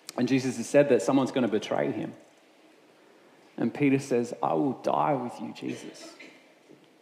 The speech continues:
Death is in the air, and it's really intense. And now, now they're leaving the room. They're walking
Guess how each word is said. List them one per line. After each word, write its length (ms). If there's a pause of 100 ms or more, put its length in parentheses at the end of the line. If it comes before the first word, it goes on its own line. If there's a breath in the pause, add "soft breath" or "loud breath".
(2000)
Death 280
is 100
in 100
the 180
air, 460 (1080 loud breath)
and 100
it's 240
really 380
intense. 580 (1900 loud breath)
And 140
now, 460 (300 loud breath)
now 340
they're 480 (160)
leaving 420
the 80
room. 220
They're 120
walking 500